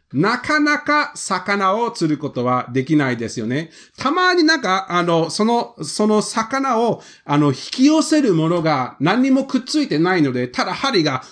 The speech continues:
そのまま、あの、隠れてない状況で、えーと、置いてあるのですね。たまにあんまり賢くない魚が捕まってしまう時もありますけれど、大抵の場合は、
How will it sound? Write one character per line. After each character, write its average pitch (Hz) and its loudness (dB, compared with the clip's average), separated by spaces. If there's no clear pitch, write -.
そ - -4
の 240 4
ま 247 4
ま、 226 -2
あ 156 2
の、 151 2
隠 226 2
れ 285 2
て 160 0
な 214 2
い 160 4
状 170 2
況 208 0
で、 208 0
え 143 2
ー - -20
と、 147 -2
置 180 6
い 190 -2
て 190 -2
あ 175 2
る 165 2
の 131 2
で 120 -2
す 135 -2
ね。 170 -2
た 247 0
ま 349 2
に 359 4
あ 240 0
ん 247 2
ま 247 2
り 247 0
賢 247 -2
く 165 2
な 226 2
い 170 0
魚 190 -2
が 180 -2
捕 247 0
ま 247 0
っ 247 -6
て 226 0
し - -2
ま 214 0
う 202 -4
時 208 -4
も 160 0
あ 156 0
り 170 0
ま 180 -2
す - -14
け 151 -2
れ 139 0
ど、 135 -2
大 254 0
抵 247 0
の 233 -2
場 208 0
合 208 -2
は、 233 -4